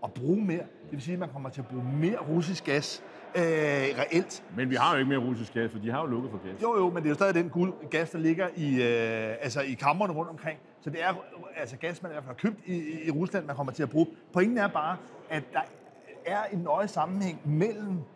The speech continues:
Speaker 1: ja, den grønne omstilling og billigpriser.
Speaker 2: Men
Speaker 1: Og, og, og, og, og der er det,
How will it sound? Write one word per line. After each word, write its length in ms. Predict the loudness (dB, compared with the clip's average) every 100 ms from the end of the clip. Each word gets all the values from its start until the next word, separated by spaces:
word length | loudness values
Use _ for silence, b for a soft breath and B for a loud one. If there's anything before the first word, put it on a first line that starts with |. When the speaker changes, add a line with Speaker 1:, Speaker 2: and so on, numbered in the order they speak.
| -20 -4
Speaker 1:
ja, 180 | -2 0 -4 -4 -4
den 140 | -2
grønne 260 | -2 -2 0
omstilling 440 | -2 0 -2 -2 -4
og 120 | -4
billigpriser. 560 | 0 0 2 2 2 4
Speaker 2:
Men 120 | 2
Speaker 1:
Og, 60 | 4
og, 80 | 4 4
og, 80 | 4
og, 80 | 2 2
og 80 | 4
der 60 |
er 60 | 4
det, 180 | 2